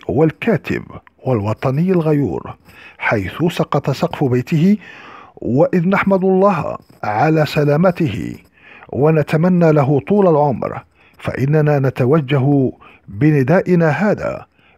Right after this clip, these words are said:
إلى السيد والي جهة طنجة وإلى كافة السلطات المحلية بمعاينة الأمر وباتخاذ ما يلزم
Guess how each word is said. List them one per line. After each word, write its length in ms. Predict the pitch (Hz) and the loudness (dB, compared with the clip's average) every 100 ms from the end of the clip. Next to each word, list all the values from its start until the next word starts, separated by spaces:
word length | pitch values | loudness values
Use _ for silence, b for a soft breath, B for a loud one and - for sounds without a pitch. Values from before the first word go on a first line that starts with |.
| b | b
إلى 160 | 143 113 | -2 -2
السيد 500 | 95 - 147 127 113 - B B | -4 -2 0 0 -2 -10 B B
والي 480 | - 110 160 156 135 | -4 2 2 4 2
جهة 280 | 117 143 143 | 2 0 0
طنجة 460 | - 156 131 156 | 0 0 2 2
وإلى 440 | 190 123 107 110 107 | 2 0 -4 -6 -4
كافة 460 | - 180 185 - 165 160 | 0 2 0 -2 -2 -2
السلطات 680 | - - 143 131 165 160 | -4 -4 -2 0 -2 -2
المحلية 720 | 147 139 - 151 143 117 73 - - B B B | -2 -2 -2 0 0 0 -4 -6 -10 B B B
بمعاينة 840 | - 143 143 117 104 104 120 151 127 | -4 0 2 2 0 0 0 0 -2
الأمر 500 | 220 - 117 80 71 - B B B B | -2 -2 -2 -4 -8 -12 B B B B
وباتخاذ 840 | 104 135 139 - 135 180 165 143 | -2 2 0 -2 -2 2 2 2
ما 120 | 139 | 2
يلزم 460 | 131 170 135 156 | 2 2 2 2